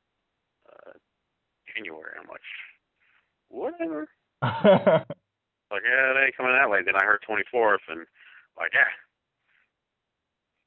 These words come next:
Speaker 1: that's right."
Speaker 2: Did you play <laughs> the Need for Speed demo?
Speaker 1: What's that?
Speaker 2: Did you play the Need for Speed demo?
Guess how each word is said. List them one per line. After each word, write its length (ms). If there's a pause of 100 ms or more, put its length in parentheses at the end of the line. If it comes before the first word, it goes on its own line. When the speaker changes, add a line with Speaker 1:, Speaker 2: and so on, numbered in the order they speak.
Speaker 1:
that's 160
right." 220 (880)
Speaker 2:
Did 200
you 100
play 280
<laughs> 40
the 240
Need 220
for 120 (100)
Speed 300
demo? 360 (1120)
Speaker 1:
What's 160
that? 140 (460)
Speaker 2:
Did 120
you 100
play 220
the 120
Need 280
for 100 (120)
Speed 300
demo? 320